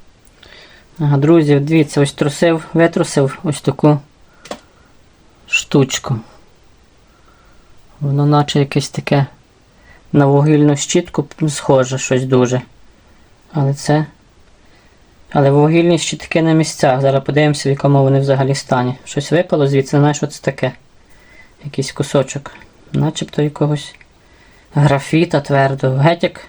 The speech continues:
схоже дуже на вугільну щітку, але це не вугільна щітка. Я не знаю, звідки вона випала.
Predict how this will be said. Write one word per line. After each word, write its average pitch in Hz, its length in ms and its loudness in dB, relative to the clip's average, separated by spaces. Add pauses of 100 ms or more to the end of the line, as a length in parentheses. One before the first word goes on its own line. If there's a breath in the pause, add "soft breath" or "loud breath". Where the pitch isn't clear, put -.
(300 loud breath)
схоже 180 380 0
дуже 165 240 0
на 160 120 4
вугільну 151 400 4
щітку, - 440 -4
але 131 120 0
це - 160 -2
не 143 140 4
вугільна 143 360 2
щітка. - 460 -6
Я 127 40 0
не 127 60 0
знаю, 131 240 -2
звідки 123 260 -8
вона 123 140 -2
випала. 143 340 -2